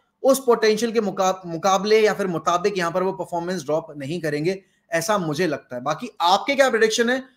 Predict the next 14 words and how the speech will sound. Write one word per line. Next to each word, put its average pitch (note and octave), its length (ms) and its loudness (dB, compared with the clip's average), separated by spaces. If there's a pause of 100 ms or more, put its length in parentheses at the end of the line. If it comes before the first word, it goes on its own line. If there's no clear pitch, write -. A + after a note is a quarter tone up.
(200)
वो A3+ 200 10
जरूर B3+ 220 2
बताइए A3 240 6
कमेंट A3+ 320 0
सेक्शन A#3 280 -2
में। C4+ 200 0 (120)
और A#3 200 4
इस G#3+ 200 -4
पूरे A#3 340 -2
यूरो G#3 440 2
दो F#3+ 160 0
हज़ार F#3 180 0
चौबीस F3+ 380 -2
को F#3 300 -6